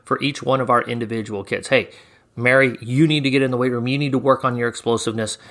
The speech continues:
and quickness. Uh, Becky, you need to work on your ball handling. Your basic ball skills have to get better in order for you to play more next year." And you have to have those conversations with those kids so that they have an idea when you're saying, "Hey, Mary,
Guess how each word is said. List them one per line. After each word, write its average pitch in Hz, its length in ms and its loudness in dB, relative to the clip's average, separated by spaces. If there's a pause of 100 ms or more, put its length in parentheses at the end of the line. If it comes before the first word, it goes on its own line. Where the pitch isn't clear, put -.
(160)
and 110 180 -2
quickness. - 460 -8 (460)
Uh, 98 360 -2 (640)
Becky, 143 340 2
you 131 260 0
need 143 220 -2
to 131 80 0
work 120 320 4
on 120 200 2
your 117 120 -2
ball 107 240 0
handling. 98 500 -8
Your 127 180 4
basic 127 480 0
ball 120 220 4
skills 107 280 -4 (180)
have 127 320 0
to 131 60 -4
get 120 200 -2
better 117 240 0
in 117 160 -2
order 113 260 2
for 117 140 -8
you 110 100 -2
to 110 80 -4
play 110 320 2 (220)
more 113 540 4 (200)
next - 320 -2
year." 123 140 0
And 107 120 -6
you 160 120 0
have - 300 0
to 185 60 -2
have 156 280 2
those 139 180 2
conversations 139 800 -2
with 131 160 -2
those 117 180 0
kids 180 340 0 (260)
so 147 160 2
that 135 180 2
they 196 140 4
have 160 200 4
an 127 80 -2
idea 139 340 2
when 127 160 -2
you're 175 140 2
saying, 175 280 -2
"Hey, 208 340 2 (220)
Mary, 139 380 0